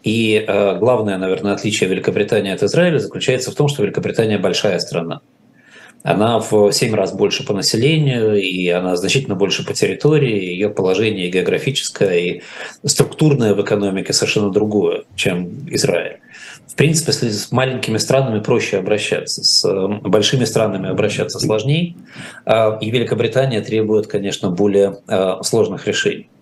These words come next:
Вторая проблема, которая есть у Великобритании по сравнению с Израилем, это то, что в мире не существует британской диаспоры.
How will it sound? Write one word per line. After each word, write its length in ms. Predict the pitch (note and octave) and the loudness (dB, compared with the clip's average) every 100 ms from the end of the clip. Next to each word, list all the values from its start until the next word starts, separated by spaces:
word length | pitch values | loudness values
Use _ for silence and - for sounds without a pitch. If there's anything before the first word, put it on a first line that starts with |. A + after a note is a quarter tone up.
| _ _ - - - | _ _ -20 -20 -18
Вторая 300 | - A#2 F3+ | 0 2 4
проблема, 420 | D#3+ C3+ B2 G2 | 4 4 2 2
которая 340 | - G#2+ G#2+ G2+ | -2 -2 2 2
есть 260 | G#2+ A2 | 2 0
у 60 | G#2+ | 0
Великобритании 600 | G2+ - G#2 G#2 B2 A2 | 0 0 -2 0 0 0
по 100 | - | -2
сравнению 500 | - G#2+ A2 F#2+ F2 | 0 2 2 -2 -4
с 80 | - | -4
Израилем, 600 | G2 A2+ E3+ E3 A2+ G#2+ - _ _ _ _ _ | 0 2 4 2 -2 -8 -16 _ _ _ _ _
это 160 | - - | -2 0
то, 60 | |
что 140 | C#3 A2+ | 0 0
в 60 | |
мире 200 | A2 C3 | 0 0
не 100 | A2+ | 0
существует 500 | G2+ G2+ G#2+ - A#2 | -2 -4 -4 0 0
британской 480 | G2 - A2+ G#2+ - | 0 0 0 -2 -2
диаспоры. 480 | F#2 F#2+ - - C#3 | 0 0 0 -8 -12